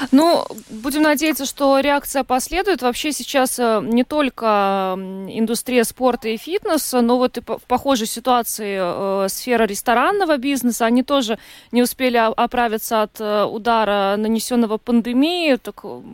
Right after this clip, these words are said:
теперь возросли счета резко за электричество и отопление. Не хотелось бы, чтобы у нас, э, закрывались, э, предприятия, клубы и так далее. Будем надеяться, что к-, помощь будет оказана. Спасибо вам большое, что вышли с нами на связь, и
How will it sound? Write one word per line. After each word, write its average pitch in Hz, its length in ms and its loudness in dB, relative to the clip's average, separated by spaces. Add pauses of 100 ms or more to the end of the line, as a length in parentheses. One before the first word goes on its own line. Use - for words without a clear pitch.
(300)
теперь 254 320 -6
возросли 208 520 0
счета 214 440 0
резко 185 400 -2
за 180 160 -8
электричество 202 640 -8 (440)
и 233 60 2
отопление. 277 800 4
Не 247 160 6
хотелось 247 500 0
бы, 214 140 -6
чтобы 208 280 -8
у 233 100 2
нас, 226 340 0
э, 208 240 2
закрывались, 220 800 0
э, 190 160 -2
предприятия, 226 960 -2
клубы 220 680 0
и 196 40 0
так 208 200 -4
далее. 240 380 0
Будем 220 220 -8
надеяться, 214 420 -4
что 208 320 -6 (480)
к-, 208 100 -6
помощь 247 360 2
будет 208 340 -8
оказана. 170 540 0
Спасибо 208 460 -2
вам 170 200 -4
большое, 170 360 -8
что - 180 -14
вышли 180 280 -10
с - 100 -12
нами 190 180 0
на 208 180 4
связь, 285 540 0
и 262 300 -2